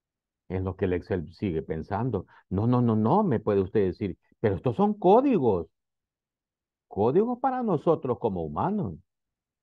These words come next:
Los entendemos bien, pero para el equipo, para Excel, no son más que números. El Excel no, no sabe que, que aquí hay códigos,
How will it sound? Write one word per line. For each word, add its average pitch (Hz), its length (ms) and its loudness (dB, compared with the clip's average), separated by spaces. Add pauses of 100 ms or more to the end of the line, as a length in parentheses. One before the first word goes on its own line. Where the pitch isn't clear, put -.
(120)
Los 101 200 0
entendemos 95 640 0
bien, 113 440 0 (340)
pero 208 280 0
para 202 260 0
el 196 160 0
equipo, 202 580 -2
para 190 380 -2
Excel, 214 520 -2 (580)
no 381 140 -6
son 202 160 -6
más 160 160 -4
que 185 80 -2
números. 196 420 -4 (2500)
El 160 140 0
Excel 196 300 2
no, 294 220 -6
no 254 140 -6
sabe 214 380 -2
que, 113 480 -2
que 135 60 -4
aquí 165 240 0
hay 131 160 -2
códigos, 151 520 0